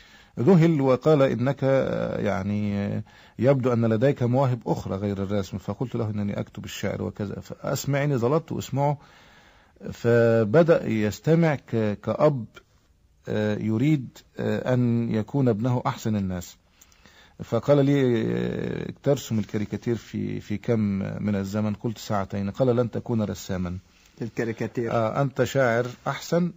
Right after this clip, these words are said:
Speaker 1: وكاتب لا يشق له غبار". كنت وقتها في ال-، كلية الحقوق.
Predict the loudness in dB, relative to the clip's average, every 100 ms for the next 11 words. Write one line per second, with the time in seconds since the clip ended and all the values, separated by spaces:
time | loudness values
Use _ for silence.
0 | -6 -6 0 0 2 -2 -4 -8 2 2
1 | 2 -2 -6 -6 -4 -2 -4 -6 -10 -12
2 | _ _ _ _ _ _ _ -4 -4 -4
3 | -6 -2 -2 -2 -4 -4 -4 -6 -8 -10
4 | -12 -8 -8 -8 -14 -8 -6 -8